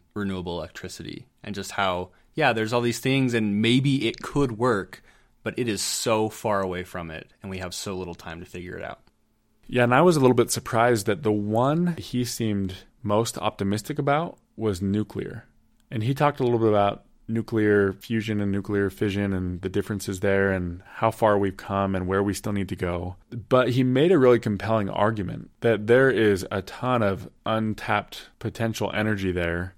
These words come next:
Speaker 2: And if there's anything that's gonna allow us to create the kind of energy we'll, we will need in the future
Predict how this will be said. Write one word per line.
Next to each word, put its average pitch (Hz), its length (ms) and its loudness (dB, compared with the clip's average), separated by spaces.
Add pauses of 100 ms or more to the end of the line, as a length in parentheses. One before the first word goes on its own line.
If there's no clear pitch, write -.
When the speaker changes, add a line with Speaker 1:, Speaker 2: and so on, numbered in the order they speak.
Speaker 2:
And 107 100 -2
if 101 120 -6
there's 98 280 0
anything 120 380 0
that's 95 180 -4
gonna 98 200 -2
allow 92 280 2
us 92 180 -4
to 87 360 -4 (100)
create 117 400 -2
the 110 100 -4
kind 110 220 -2
of 98 120 -2
energy 101 420 -4
we'll, 95 340 -4
we 110 160 -2
will 101 140 0
need 98 320 -2
in 98 160 -6
the 95 80 -4
future 117 480 -6